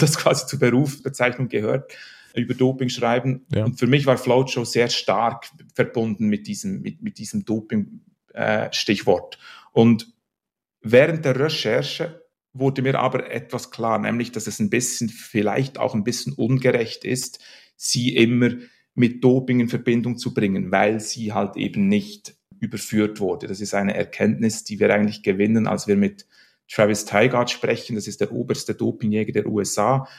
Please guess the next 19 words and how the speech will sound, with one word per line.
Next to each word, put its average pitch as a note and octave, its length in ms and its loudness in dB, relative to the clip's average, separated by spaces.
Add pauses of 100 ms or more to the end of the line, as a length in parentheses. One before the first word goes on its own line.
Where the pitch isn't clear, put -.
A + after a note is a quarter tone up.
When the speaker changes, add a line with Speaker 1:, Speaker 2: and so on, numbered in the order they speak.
(160)
Speaker 1:
Der - 80 -6
hat G2 160 -2
Lance G2+ 320 2
Armstrong B2 460 0
überführt, B2 480 0
also G#2 220 -2
wahrscheinlich G#2 360 -4
den G2 220 -6
größten G#2+ 420 0
Doper G#2 420 0
ever, A#2 280 4
also G2+ 160 -2
der F#2+ 100 -6
größ-, G#2 400 -6
den G2 140 -4
größten - 340 -2
Doper A2 240 -6
der - 80 -8
Geschichte. B2 540 -6